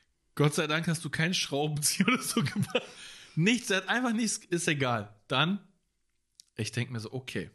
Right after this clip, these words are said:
ich mach, ich mach.“ Inzwischen ist schon, ich war bestimmt schon eine Stunde da draußen vor der Tür. Schlüsseldienst hat schon längst mich reingelassen und fertig.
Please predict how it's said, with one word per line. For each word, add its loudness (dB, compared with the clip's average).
ich -6
mach, -8
ich -10
mach.“ -10
Inzwischen -8
ist -8
schon, -4
ich -4
war 2
bestimmt 0
schon -2
eine 2
Stunde 0
da 0
draußen 0
vor 0
der 0
Tür. 0
Schlüsseldienst 0
hat -4
schon 0
längst -4
mich 0
reingelassen 0
und 2
fertig. 0